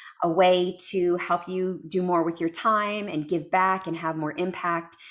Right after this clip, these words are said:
And it's not evil and it's not that belief, right? So looking at those beliefs of, like, "Yeah, okay, I do need to work smart for money"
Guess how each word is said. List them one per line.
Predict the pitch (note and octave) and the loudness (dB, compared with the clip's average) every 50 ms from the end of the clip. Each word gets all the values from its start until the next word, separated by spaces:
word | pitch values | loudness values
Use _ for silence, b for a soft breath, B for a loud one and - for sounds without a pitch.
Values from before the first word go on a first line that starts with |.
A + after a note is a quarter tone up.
| B B B B | B B B B
And | - E3+ E3+ | 0 0 0
it's | E3 E3 F#3 | 2 2 4
not | F3 E3 F3+ F3 - | 4 4 4 2 2
evil | F#3+ F#3+ F#3+ D3+ E3+ E3 E3 E3 F#3 G3 b b b b b - | 0 -2 0 2 2 2 2 0 -2 -6 b b b b b -2
and | D#3+ | 0
it's | E3+ E3+ E3+ | 0 0 0
not | F3 D#3 E3+ - | 0 0 0 0
that | F#3 D#3+ - - | -2 -2 -2 -2
belief, | - D3+ D3 E3 C#3+ - D#3 - - | -4 -4 -2 -4 -6 -6 -8 -8 -6
right? | - C3 C#3+ D#3+ - - | -4 -2 -2 -4 -6 -6
So | - - G#3+ | -2 2 2
looking | G3 F3+ F3 F#3 F#3 - A#3+ A3 G3+ | 4 4 4 2 2 2 2 2 2
at | F3+ F3+ - | 2 2 2
those | E3+ E3 E3+ E3+ E3 D#3+ - B B B B B B | 2 4 4 4 4 2 -2 B B B B B B
beliefs | E3+ F3 E3+ E3+ D3+ D3+ - | -2 0 2 2 2 2 2
of, | - D#3 D3+ - | 0 -2 -2 0
like, | A#3 B3 A3 A3 - - | 0 0 0 0 2 2
"Yeah, | D#4+ A4 F4 E3 - - | 2 4 4 4 2 0
okay, | - C#4 - B3+ G#3 A#3 - - | -2 -4 -2 -2 -4 -4 0 0
I | A3+ A#3 | 0 2
do | - C4+ C#4+ | 2 2 4
need | D4+ D#4 D4 D4 | 4 4 2 0
to | B3+ | -2
work | A3 G3+ G3+ G3+ G3+ - | -2 -2 -2 -2 -2 -6
smart | - - - - F#3+ F3+ - - - - - _ _ _ _ - | -8 -8 -4 0 2 2 2 2 -2 -6 -20 _ _ _ _ -4
for | - C#3 | -4 -4
money" | - - - G#2 F2+ F2+ - _ | -4 -4 -8 -10 -12 -12 -18 _